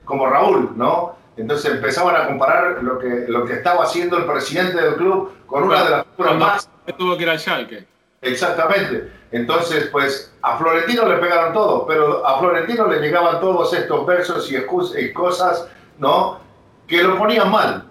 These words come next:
Speaker 1: de Iker Casillas, ¿no? De que era el separatista del vestuario. Yo soy de lo que pienso de que Iker Casillas tenía lugar para terminar su carrera en el equipo Real Madrid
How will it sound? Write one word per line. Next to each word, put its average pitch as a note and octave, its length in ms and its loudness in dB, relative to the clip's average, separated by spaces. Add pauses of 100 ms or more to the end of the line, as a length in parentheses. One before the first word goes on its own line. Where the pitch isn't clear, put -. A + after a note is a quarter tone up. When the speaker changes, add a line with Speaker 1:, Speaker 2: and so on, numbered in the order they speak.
(280)
Speaker 1:
de B2 260 -2
Iker C3+ 380 -2
Casillas, A2+ 680 -4
¿no? D#3+ 520 -2
De A#2 200 -6
que A#2 880 0
era D#3+ 200 2
el D#3+ 100 2
separatista E3 760 0
del C3+ 200 0
vestuario. A#2+ 580 -2 (680)
Yo A3 160 2
soy A3 220 2
de F3 80 2
lo - 100 0
que D3+ 80 0
pienso F3+ 380 0
de C#3+ 180 2
que C#3 120 0
Iker E3+ 300 0
Casillas D#3 420 -2
tenía D3+ 360 2
lugar D3 320 2
para C3+ 400 2
terminar D3 340 0
su C3 160 -6
carrera C#3 400 0
en B2 100 0
el A#2+ 60 0
equipo B2 240 -2
Real B2+ 220 2
Madrid C#3 400 2